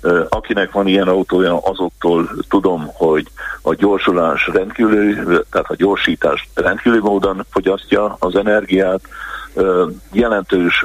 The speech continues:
hőtermelés történik, különösen, hogyha az akkumulátoroknak nagy az igénybevétele, ami hőszigetelést tesz szükségessé,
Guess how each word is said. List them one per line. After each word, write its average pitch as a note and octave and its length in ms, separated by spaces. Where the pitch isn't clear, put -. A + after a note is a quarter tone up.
hőtermelés E2+ 680
történik, F2 500
különösen, E2+ 460
hogyha E2 300
az D2+ 100
akkumulátoroknak E2+ 920
nagy E2+ 140
az - 120
igénybevétele, F#2 920
ami - 220
hőszigetelést G2 840
tesz - 200
szükségessé, E2+ 800